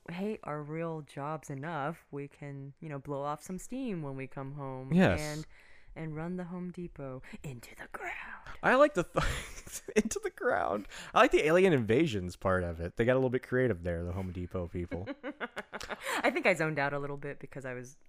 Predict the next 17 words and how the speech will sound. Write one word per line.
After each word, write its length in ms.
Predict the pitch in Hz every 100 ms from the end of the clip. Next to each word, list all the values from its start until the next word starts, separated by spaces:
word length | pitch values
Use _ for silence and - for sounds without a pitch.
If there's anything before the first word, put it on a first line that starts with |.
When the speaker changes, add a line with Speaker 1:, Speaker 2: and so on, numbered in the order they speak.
| - - -
Speaker 1:
the 80 | 175
word 240 | 196 262 143
raw 280 | 135 165 127
really, 420 | 127 123 120 123
Speaker 2:
I'm 60 | 185
Speaker 1:
um, 60 | -
Speaker 2:
sorry. 560 | - 143 202 220 101
Speaker 1:
chaps 320 | 98 156 -
my 120 | 147 143
ass. 220 | 147 147
Speaker 2:
I 40 | 147
used 160 | 277
it 100 | 339
twice. 400 | - 104 104 -
Speaker 1:
So, 420 | - - 135 135 - _ _ _ _ _ - -
well, 180 | 147 170
that's 260 | 165 -